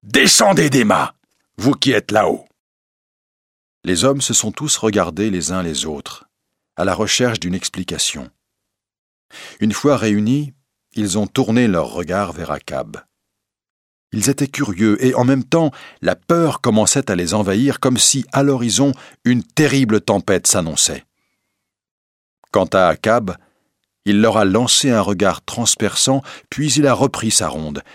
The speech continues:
Speaker 2: comme s'il était seul sur le pont. Il a continué sa marche ainsi un bon moment, sans prêter attention aux murmures des hommes qui s'étonnaient de plus en plus.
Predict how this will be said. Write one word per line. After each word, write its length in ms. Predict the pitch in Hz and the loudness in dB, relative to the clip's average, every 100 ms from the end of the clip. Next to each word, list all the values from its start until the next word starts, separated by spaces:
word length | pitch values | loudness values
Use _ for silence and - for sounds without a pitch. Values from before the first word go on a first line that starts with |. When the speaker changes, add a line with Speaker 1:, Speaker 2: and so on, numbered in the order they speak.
| - 156 | -8 -2
Speaker 2:
comme 200 | 147 139 | 2 2
s'il 220 | - 143 | 2 2
était 240 | 135 120 | 2 0
seul 420 | - - 143 147 | 2 2 0 -2
sur 220 | 135 - 98 | -2 -2 -2
le 100 | 87 | -4
pont. 320 | - 69 - - _ _ - - - _ - - - - - - - - - - - - - - - - - - - - - | -8 -8 -10 -20 _ _ -8 -8 -14 _ -20 -12 -12 -12 -20 -20 -20 -20 -20 -12 -12 -12 -20 -20 -20 -12 -12 -12 -20 -20 -8
Il 100 | 87 | -2
a 60 | 90 | -2
continué 540 | 87 104 104 98 98 | 0 -2 0 2 2
sa 180 | 87 85 | 2 0
marche 440 | 92 113 - - 85 | 2 0 -2 -6 -4
ainsi 480 | 92 - 113 135 | -2 -2 -2 -2
un 140 | 98 80 | -2 -2
bon 180 | 101 98 | 0 0
moment, 400 | 95 90 110 143 | 2 2 0 0
sans 260 | - 156 | 0 0
prêter 380 | - 143 - 113 | -2 -4 0 0
attention 520 | 104 98 92 - 101 | 0 -2 -4 -2 0
aux 60 | 90 | 0
murmures 500 | 92 85 92 95 82 | 0 -2 0 0 0
des 240 | 85 80 | -2 0
hommes 220 | 110 120 | 0 0
qui 200 | - 92 | -6 -4
s'étonnaient 500 | - 127 - 110 107 | 0 0 0 0 2
de 100 | 95 | -2
plus 240 | 90 90 82 | -4 -4 -6
en 80 | 78 | -6
plus. 460 | 73 71 - - | -8 -4 -2 -2